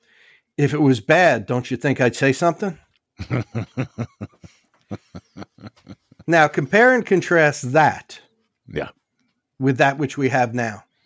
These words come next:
Speaker 1: where the righteous indignation occurs because someone used the wrong pronoun.
Speaker 2: Yep.
Speaker 1: So I think that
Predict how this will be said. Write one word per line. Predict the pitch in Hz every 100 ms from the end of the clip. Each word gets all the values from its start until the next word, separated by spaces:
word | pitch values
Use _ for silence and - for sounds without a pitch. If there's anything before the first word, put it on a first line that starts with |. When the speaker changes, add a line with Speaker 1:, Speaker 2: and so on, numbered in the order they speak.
| _ _ _ _ _
Speaker 1:
where | 135 147 143 143 139
the | 131
righteous | 127 170 202 202 -
indignation | 170 156 139 151 156 143
occurs | 131 - 135 127 127 -
because | 131 120 - 131 127
someone | - 147 147 139
used | 139 127
the | 139
wrong | 131 127 123
pronoun. | - 131 117 104 104 _ _ _ _ _ _ _ _ _ _ _ _ _ _ _ -
Speaker 2:
Yep. | 80 82 _ _ _ _ _ _ _ _ _ _ _ _
Speaker 1:
So | - - 156 151 151 - _ -
I | 151 214
think | 214 156 135 123 - 117
that | 104 131 127 - -